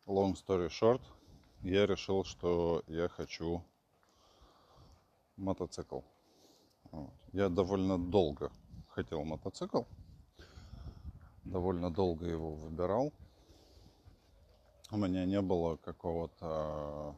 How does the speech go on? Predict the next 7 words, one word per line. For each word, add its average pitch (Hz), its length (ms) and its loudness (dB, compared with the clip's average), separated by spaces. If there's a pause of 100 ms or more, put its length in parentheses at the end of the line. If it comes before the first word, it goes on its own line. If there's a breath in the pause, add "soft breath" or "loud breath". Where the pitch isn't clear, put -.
(520)
прямо 82 360 -4
явного 85 460 -4
предпочтения, 98 920 -2
какой 78 340 -8
мотоцикл 78 600 -8
я 73 120 -4
хочу. - 400 -8